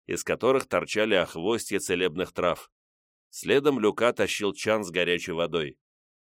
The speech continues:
По комнате мгновенно распространился запах мяты, ромашки и еще чего-то неприятно терпкого. Кладина зачерпнула из первой чашки, полила рану,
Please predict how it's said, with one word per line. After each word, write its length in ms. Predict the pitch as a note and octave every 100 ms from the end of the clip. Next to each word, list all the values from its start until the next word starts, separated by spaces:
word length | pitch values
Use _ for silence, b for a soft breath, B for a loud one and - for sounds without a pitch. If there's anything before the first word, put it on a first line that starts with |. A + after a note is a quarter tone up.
| _ _
По 140 | - C#2+
комнате 400 | F#2 A2+ G#2+ G2+
мгновенно 560 | F#2+ F#2+ G2 G#2 G2+
распространился 840 | G2 F#2+ F#2+ F#2 F#2 F#2+ G2 E2+ F2+
запах 440 | E2 F2 D#2 D2
мяты, 480 | D#2 G#2 G#2+ A2 G2+ _
ромашки 720 | D#2 D#2+ D#2+ G#2+ - - G2 - _ _ _
и 100 | -
еще 320 | A#2 - A#2+ C3+
чего-то 440 | G#2 F#2 G#2+ G2
неприятно 580 | F2+ E2+ D#2+ D#2+ D#2 D#2+
терпкого. 600 | G2 E2+ - D#2 D2 - _ _ _ _ _ _ _ _ _ -
Кладина 460 | D2 F#2+ C#3 C#3+
зачерпнула 640 | A2+ A2 A#2 - A#2 A2+
из 100 | G2+
первой 320 | - B2 A#2+ G#2+
чашки, 540 | A2+ G#2 - G#2 F#2 _ _ _
полила 400 | - F2 F2+ E2+
рану, 420 | F2 A#2 A#2+ A2